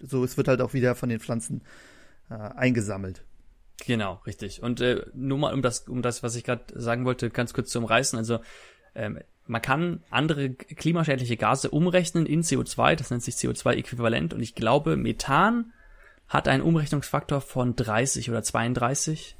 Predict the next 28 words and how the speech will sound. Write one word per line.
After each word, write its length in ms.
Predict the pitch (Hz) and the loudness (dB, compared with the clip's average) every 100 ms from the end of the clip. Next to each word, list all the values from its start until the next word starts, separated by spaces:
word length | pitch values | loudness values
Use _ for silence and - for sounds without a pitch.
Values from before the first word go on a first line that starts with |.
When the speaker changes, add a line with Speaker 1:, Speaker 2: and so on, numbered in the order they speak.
| - | -16
Speaker 2:
Das 120 | - 135 | 2 4
heißt, 260 | 131 - | 4 4
ein, 400 | 131 151 160 165 - - _ _ | 4 6 4 0 -4 -20 _ _
eine 260 | 127 147 139 | 6 8 8
Einheit 320 | 139 143 135 | 6 4 4
Methan 420 | 123 139 139 165 | 2 2 2 2
ist 200 | - - | -2 -4
zweiunddreißig 760 | - 127 139 131 117 131 127 - | 2 2 4 2 2 0 -2 -6
mal 200 | 120 120 | -6 -6
so 100 | 117 | -8
schlimm 320 | - 120 113 | -4 -4 -2
wie 300 | 113 110 - _ | 0 -2 -6 _
eine 260 | - 117 110 | -2 0 2
Einheit 320 | 110 107 101 | 0 -2 -4
C 120 | - | -4
O 60 | 107 | -6
zwei. 400 | - 101 95 - _ _ - - - - - _ _ _ _ _ _ - | -4 -6 -6 -10 _ _ -20 -20 -20 -20 -20 _ _ _ _ _ _ -14
Ja, 140 | 107 131 | -14 -6
das, 220 | 113 - | -4 4
ähm, 280 | 131 123 120 | 8 8 6
Speaker 1:
Genau. 260 | 151 120 - - - - - - - | 2 0 -4 -10 -12 -18 -18 -14 -10
Speaker 2:
s-, 80 | - | -4
deswegen 560 | 135 135 123 - 127 117 | 0 2 4 6 6 6
reden 240 | 120 117 | 2 2
die 80 | 117 | 2
Leute, 520 | 110 113 110 - 123 | 2 2 -2 -4 -4
äh, 20 | 127 | -2
oder 220 | 110 | -2